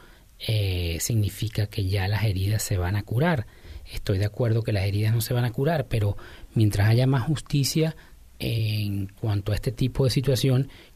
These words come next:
creo que eso va a ayudar a que las personas entiendan que la ley existe y que, bueno, que sí se puede. Eh, sin embargo, eh, eh, ver cómo, por ejemplo, después de ser un funcionario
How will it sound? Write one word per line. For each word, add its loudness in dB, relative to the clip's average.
creo 4
que 0
eso 2
va 4
a 4
ayudar 4
a -4
que -2
las 2
personas 2
entiendan 2
que -4
la 2
ley 0
existe -2
y 0
que, -4
bueno, 0
que -4
sí -2
se -4
puede. 0
Eh, -2
sin 0
embargo, 2
eh, -4
eh, 0
ver 2
cómo, 2
por 0
ejemplo, 2
después 0
de 2
ser 0
un 2
funcionario 2